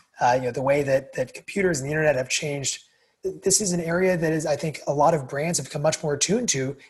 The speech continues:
'cause they've seen the power of once a consumer movement gets going against or for a given brand, through Instagram and Snapchat and Facebook and TikTok and otherwise,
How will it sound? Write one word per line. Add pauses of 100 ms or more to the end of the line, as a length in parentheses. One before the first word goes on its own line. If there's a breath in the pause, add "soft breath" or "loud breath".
(140 loud breath)
'cause
they've
seen
the
power
of (120)
once
a
consumer
movement
gets
going (320 loud breath)
against
or
for
a
given
brand, (720 loud breath)
through (120)
Instagram
and
Snapchat
and
Facebook
and
TikTok
and
otherwise,